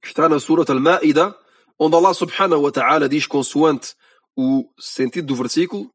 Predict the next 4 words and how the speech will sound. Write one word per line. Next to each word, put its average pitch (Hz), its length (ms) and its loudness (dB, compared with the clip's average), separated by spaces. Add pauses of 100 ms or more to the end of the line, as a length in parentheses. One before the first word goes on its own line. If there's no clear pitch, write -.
(580)
"Quanto - 640 0 (1600)
àquele 175 540 2
que 151 500 2
renega 156 840 2